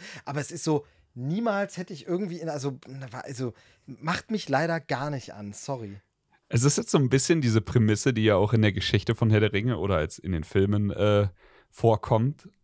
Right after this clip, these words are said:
Speaker 2: nämlich dass es ja eigentlich, also Hobbits ja eher die Unscheinbaren, jetzt hast du auch noch diesen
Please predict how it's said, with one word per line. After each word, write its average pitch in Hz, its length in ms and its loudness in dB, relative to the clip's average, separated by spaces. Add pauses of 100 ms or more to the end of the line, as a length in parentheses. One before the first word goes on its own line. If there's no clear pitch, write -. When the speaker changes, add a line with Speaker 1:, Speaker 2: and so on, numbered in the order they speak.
Speaker 2:
nämlich 107 280 2
dass 104 240 2
es 98 280 2
ja 98 140 4
eigentlich, 95 420 0
also 95 240 2
Hobbits 101 300 0
ja 98 120 2
eher 98 380 2
die 101 200 -4
Unscheinbaren, 110 880 2
jetzt 101 160 -6
hast 110 160 0
du 110 60 4
auch 107 100 4
noch 104 140 0
diesen 107 440 -2